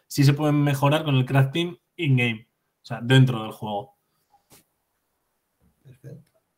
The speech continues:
Speaker 2: A ver, eh, ¿crees que en países de Asia y Sudamérica la gente dedicando ocho o diez horas al juego farmeando materiales y vendiéndolos podría ganarse la vida como un trabajo normal? <laughs>
Speaker 1: Uf, eso, al ser un player driven economy, depende del valor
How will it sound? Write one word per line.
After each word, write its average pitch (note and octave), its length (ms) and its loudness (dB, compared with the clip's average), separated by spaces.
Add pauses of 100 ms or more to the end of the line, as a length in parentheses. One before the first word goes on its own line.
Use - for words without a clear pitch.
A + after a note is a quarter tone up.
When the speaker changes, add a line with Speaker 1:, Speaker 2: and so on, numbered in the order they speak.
(200)
Speaker 2:
A F2 200 -12
ver, - 340 -12 (160)
eh, G#2+ 440 -2
¿crees C3 160 -2
que F3 80 0
en D3+ 100 0
países B2+ 540 0
de G#2+ 140 0
Asia A2+ 320 -2
y A2+ 60 0
Sudamérica A2+ 560 -4
la G#2 120 -4
gente A#2+ 260 -2
dedicando A2 460 0
ocho A2 200 -6
o - 40 0
diez G#2+ 200 -2
horas G#2+ 320 -6
al G#2+ 100 -12
juego G#2+ 320 -4
farmeando G2+ 560 -6
materiales G#2 600 -4
y G#2+ 60 -6
vendiéndolos G#2 800 -4 (680)
podría A2 420 0
ganarse G#2+ 460 -2
la F2+ 120 -4
vida G2 260 -6
como G2 160 -8
un G2+ 80 -10
trabajo F#2+ 360 -10
normal? F2+ 460 -10 (300)
<laughs> B2+ 320 -6
Speaker 1:
Uf, G#3 180 -4 (400)
eso, E3 680 4
al C#3 180 4
ser D#3+ 140 -2
un F3+ 100 -2
player E3+ 280 2
driven D#3 300 -4
economy, E3+ 460 -6
depende C#3+ 360 -4
del C3+ 300 0
valor C3 500 -2